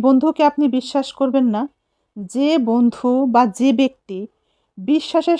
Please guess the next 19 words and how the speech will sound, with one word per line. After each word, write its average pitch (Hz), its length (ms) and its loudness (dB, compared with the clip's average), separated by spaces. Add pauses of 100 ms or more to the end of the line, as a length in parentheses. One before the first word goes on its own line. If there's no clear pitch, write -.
(120)
সুযোগ 302 340 2
নিয়ে 277 220 4
বেইমানি 202 460 0
করে। 160 180 -4 (400)
জীবনের 302 600 4
ভুল 302 300 4
থেকে 381 260 2 (140)
শিক্ষা 311 400 2
নিও, 214 260 0 (180)
তা 302 160 6
না 349 140 6
হলে 370 280 6 (200)
অজুহাত 339 440 6 (140)
দিতে 330 220 4
দিতে 330 300 6 (440)
জীবনের 311 640 6
বেজে 320 300 6
যাবে 285 280 6
বারোটা। 294 420 4